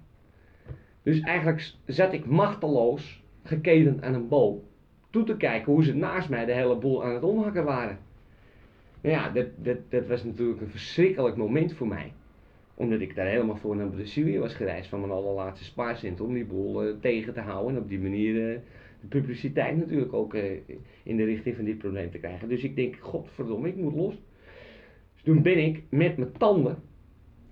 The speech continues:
ben ik eigenlijk door die boom waar ik aan vastzet heen gaan vreten. Ik zag geen andere mogelijkheid meer, want ik had natuurlijk wel die houthakkers gevraagd van, "Pak even die sleuteltjes." Die lagen eigenlijk op twee meter afstand. Maar die deden natuurlijk een dikke neus naar mij.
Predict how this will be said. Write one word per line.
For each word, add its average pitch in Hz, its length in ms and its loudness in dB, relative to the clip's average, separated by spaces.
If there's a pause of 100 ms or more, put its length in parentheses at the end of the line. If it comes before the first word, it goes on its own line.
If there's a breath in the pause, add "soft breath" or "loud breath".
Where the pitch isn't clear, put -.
(440 soft breath)
ben 180 180 6
ik 202 200 4
eigenlijk 156 400 -2
door 170 200 6
die 131 140 2
boom 170 360 6
waar 143 160 4
ik 127 120 -2
aan 120 120 -2
vastzet 113 440 -4
heen 208 240 4
gaan 208 180 -2
vreten. 143 500 -2 (840)
Ik 151 160 -2
zag 208 220 0
geen 175 180 2
andere 151 300 6
mogelijkheid 170 560 4
meer, 143 140 4
want 117 100 0
ik 117 100 -4
had 120 140 -4
natuurlijk 120 320 -2
wel 117 140 2
die 107 160 -4
houthakkers 131 440 -4
gevraagd 110 420 -6
van, 110 140 -10
"Pak 123 180 -6
even 127 200 -6
die 117 100 -6
sleuteltjes." 135 640 -2 (380 soft breath)
Die 123 160 0
lagen 87 280 -2
eigenlijk 90 300 -10
op - 80 -18
twee 107 220 -2
meter 95 340 -4
afstand. - 340 -10 (380 soft breath)
Maar 110 140 -2
die 110 120 0
deden 104 320 0
natuurlijk 117 340 -2
een 131 80 2
dikke 143 240 2
neus 143 320 6
naar 160 100 0
mij. 92 200 -4